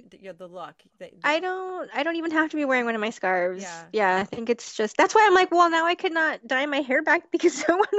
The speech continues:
Speaker 2: will know who I
Speaker 1: Yeah,
Speaker 2: am."
Speaker 1: you, you lose your
Speaker 2: <laughs>
Speaker 1: whole identity now. Yeah.
Speaker 2: Yeah,
Speaker 1: So
Speaker 2: completely.
Speaker 1: you will be rocking this. And, but
Speaker 2: Yeah.
Speaker 1: you, but you like the pink, you know? Is, is that
Speaker 2: I
Speaker 1: your favorite,
Speaker 2: do.
Speaker 1: is that your favorite
Speaker 2: Yeah.
Speaker 1: color?
Speaker 2: You know, I wanna say no, but it probably is. <laughs>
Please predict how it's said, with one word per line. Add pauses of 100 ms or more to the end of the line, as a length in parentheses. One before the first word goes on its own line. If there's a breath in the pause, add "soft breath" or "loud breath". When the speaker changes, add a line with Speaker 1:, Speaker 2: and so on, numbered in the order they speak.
Speaker 2:
will
know
who
I (180)
Speaker 1:
Yeah,
Speaker 2:
am."
Speaker 1:
you,
you
lose
your
Speaker 2:
<laughs>
Speaker 1:
whole
identity
now.
Yeah. (120)
Speaker 2:
Yeah,
Speaker 1:
So
Speaker 2:
completely.
Speaker 1:
you
will
be
rocking
this.
And,
but
Speaker 2:
Yeah.
Speaker 1:
you, (100)
but
you
like
the
pink,
you
know?
Is, (120)
is
that
Speaker 2:
I
Speaker 1:
your
favorite,
Speaker 2:
do.
Speaker 1:
is
that
your
favorite
Speaker 2:
Yeah.
Speaker 1:
color? (840 loud breath)
Speaker 2:
You
know,
I
wanna
say
no,
but
it
probably
is.
<laughs>